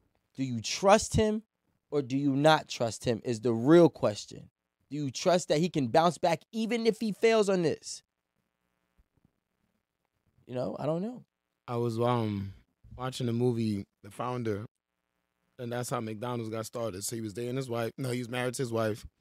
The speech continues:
Speaker 2: and he was always, like, selling appliances. You know, that's what he would did. His name was McCruger, and he's the one that took McDonald's for the McDonald's brothers. But it's about the wife thing, why I'm bringing this up. So anyway,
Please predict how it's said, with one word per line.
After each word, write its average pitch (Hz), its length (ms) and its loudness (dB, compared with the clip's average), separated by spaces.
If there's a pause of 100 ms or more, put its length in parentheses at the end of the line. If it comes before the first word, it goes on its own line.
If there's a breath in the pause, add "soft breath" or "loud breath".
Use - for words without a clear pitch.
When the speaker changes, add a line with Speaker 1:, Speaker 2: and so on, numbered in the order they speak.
(580)
Speaker 2:
and 113 520 -8 (240)
he - 80 -6
was 110 140 -14
always, 123 280 -4
like, 110 180 -6
selling 120 560 -10 (100)
appliances. 120 800 -4 (460)
You 131 100 -12
know, 110 140 -8
that's 107 240 -8
what 123 80 -8
he 120 80 -6
would 113 120 -6
did. 123 300 0 (180)
His 127 80 -12
name 127 140 -8
was 107 120 -12
McCruger, 117 540 -10 (420)
and 117 80 -8
he's 131 180 -2
the 120 80 -4
one 117 200 -6
that 110 160 -6
took 123 200 -8
McDonald's 110 720 -4 (240)
for - 100 -16
the 120 100 -8
McDonald's 101 460 -10
brothers. 92 360 -14
But 104 140 -12 (340)
it's 123 100 -20
about 120 240 -8
the 110 80 -8
wife 117 260 -2
thing, 104 220 -10
why 107 120 -6
I'm 104 120 -6
bringing 107 240 -8
this 104 180 -10
up. 101 180 -8 (680 loud breath)
So 139 320 4
anyway, 139 520 6